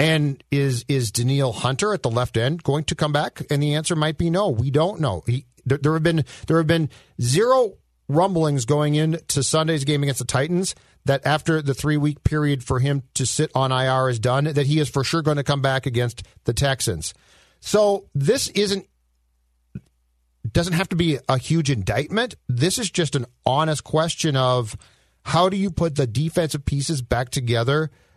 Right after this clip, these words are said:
to then tell Cousins and the gang, "Okay, you're literally gonna have to go outscore teams." 'Cause that's the only way I see. And the offense does not have to be a disaster. It's got some nice components.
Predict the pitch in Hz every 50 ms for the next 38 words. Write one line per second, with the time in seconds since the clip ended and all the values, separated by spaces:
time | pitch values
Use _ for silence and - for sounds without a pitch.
0 | _ - - 143 143 160 170 190 196 - - 185 175 170 156 147 139 - - -
1 | 175 196 190 202 196 175 147 156 - 143 135 135 123 107 104 135 127 120 135 120
2 | 113 107 123 170 233 254 208 - - - - - _ - - 208 196 - 208 196
3 | 190 180 160 147 143 143 139 143 208 285 294 226 170 160 170 175 202 196 214 180
4 | 190 175 156 151 151 - 165 151 151 139 135 127 - - - 123 120 107 - 90
5 | - - - - _ _ _ _ - 170 160 135 202 233 247 - - 226 202 202
6 | 214 214 220 214 202 208 202 196 185 180 175 160 - - 202 147 101 - - -
7 | _ _ _ - 180 208 202 - 143 135 175 190 220 254 269 339 302 269 - -
8 | - - - 147 165 147 180 180 - 139 160 156 - 160 143 151 143 127 123 117
9 | 143 165 175 202 190 - 233 226 175 - - - - - - 160 135 - 175 165
10 | 196 - - 175 156 151 160 165 - 170 143 120 135 123 139 165 202 233 - -
11 | -